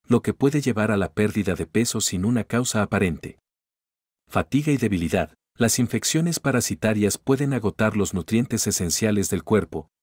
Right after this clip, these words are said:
provocando fatiga, debilidad y falta de energía. Problemas dermatológicos. Algunos parásitos, como los ácaros o las pulgas, pueden causar picazón intensa en la piel, erupciones cutáneas, enrojecimiento o irritación.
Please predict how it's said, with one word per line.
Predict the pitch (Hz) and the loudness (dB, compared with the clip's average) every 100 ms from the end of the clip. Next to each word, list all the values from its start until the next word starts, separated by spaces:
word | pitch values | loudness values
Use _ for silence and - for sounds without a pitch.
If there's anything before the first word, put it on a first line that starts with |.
| _ | _
provocando | 113 98 87 113 120 | 0 0 0 0 0
fatiga, | 107 95 - 110 82 - _ _ | -2 -2 0 0 -2 -10 _ _
debilidad | 101 87 82 80 110 | 0 0 0 0 0
y | 101 | -2
falta | - 113 127 113 | -2 -2 0 0
de | 104 | 0
energía. | 101 98 - 95 71 - _ _ _ _ _ _ _ _ _ | 2 0 -2 -4 -4 -12 _ _ _ _ _ _ _ _ _
Problemas | - 113 120 170 165 | 0 2 2 0 0
dermatológicos. | 135 117 95 101 95 95 87 - 80 - _ _ | 0 0 0 2 2 2 0 -8 -8 -8 _ _
Algunos | 104 92 139 156 - | -2 0 0 -2 -2
parásitos, | 117 113 - 82 82 - - _ | 2 2 0 -4 -6 -8 -12 _
como | - 92 85 | -2 0 0
los | 73 - | -2 -2
ácaros | 117 113 101 - | -2 0 -2 -2
o | 90 | -2
las | 82 | -4
pulgas, | - 143 98 90 - - _ | 2 2 2 -2 -4 -8 _
pueden | - 151 165 | 0 2 2
causar | 151 127 - 143 | 0 -2 0 -2
picazón | - 139 104 - 120 | -2 -2 0 0 2
intensa | 104 80 113 131 127 | 0 0 0 0 -2
en | 104 | -2
la | 82 | -2
piel, | 113 104 92 - _ | 2 2 0 -8 _
erupciones | 120 104 - 139 139 131 | 0 0 0 -2 0 -2
cutáneas, | - 104 113 92 80 - - _ | -2 -2 0 0 -2 -6 -10 _
enrojecimiento | 107 90 92 95 - 82 110 139 - 117 | -2 0 0 -2 -4 0 0 2 0 -2
o | - 110 | 2 4
irritación. | 107 98 98 104 - 98 73 - | 4 2 -2 0 0 0 -4 -10